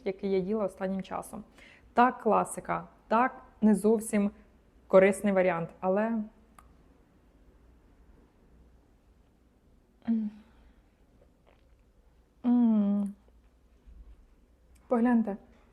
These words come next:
Ви це бачите? Він не просто вологий, він соковитий.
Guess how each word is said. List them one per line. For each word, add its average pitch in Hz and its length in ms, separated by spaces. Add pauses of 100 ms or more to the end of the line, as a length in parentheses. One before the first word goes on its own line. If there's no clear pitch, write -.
(2250)
Ви 226 140
це 220 120
бачите? 220 420 (1400)
Він 233 140
не 226 100
просто 233 340
вологий, 196 380 (460)
він 220 260 (240)
соковитий. 190 540